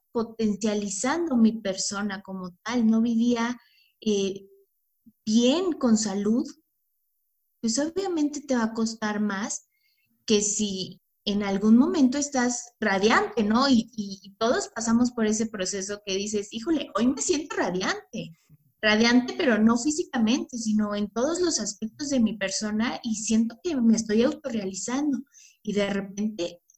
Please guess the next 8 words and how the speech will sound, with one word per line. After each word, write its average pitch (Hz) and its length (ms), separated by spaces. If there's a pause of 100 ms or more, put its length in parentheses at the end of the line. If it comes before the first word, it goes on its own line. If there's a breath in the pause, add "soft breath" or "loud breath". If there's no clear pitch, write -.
(240)
viene 254 360
el 302 120
duelo, 262 540 (960)
estoy 226 340
segurísima 262 800 (560)
que 233 100
ahí 233 200
lo 302 160